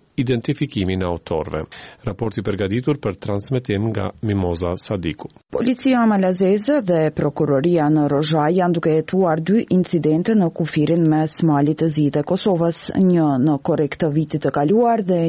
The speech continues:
Speaker 2: një tjetër më njëzet e katër gusht të këtij viti, kur u dëmtuan objekte të qendrës së skijimit Hajla Shtedim nga të shtëna me armë zjarri. Në të dyja rastet, policia dhe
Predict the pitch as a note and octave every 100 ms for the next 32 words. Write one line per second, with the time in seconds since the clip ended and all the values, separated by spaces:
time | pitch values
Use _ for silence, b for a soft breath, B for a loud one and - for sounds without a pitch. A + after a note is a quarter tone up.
0 | E3 G#3 A3+ - E3 E3 G#3 F#3 D#3+ D#3
1 | E3+ G#3 F3+ D#3+ D#3 E3 D#3 D3+ F3+ G#3
2 | - - _ _ A3+ - B3 D#3+ C#3 C3
3 | - B B B - D3+ C#3+ C3 C3 -
4 | A#3 A#3 A3+ D#3 C#3 C#3+ D#3 - A#3+ G3+
5 | - D3 D3+ F3 F3+ D3+ - A3 G3 D#3
6 | D#3 D#3 B B B E3+ D#3+ D3+ - -
7 | - A3 G3 G#3+ A3 B B G3+ G3 A#3
8 | A#3 - C#3+ C#3 C#3+ - G3 D3+ C#3+ C3+
9 | C3+ B2+ C3+ D3+ _ B B B B C#4
10 | D4 C4 G3+ F3 C3+ A#2 D3+ A3+ - E3+
11 | D3+ - F3+ C#3 D3 C3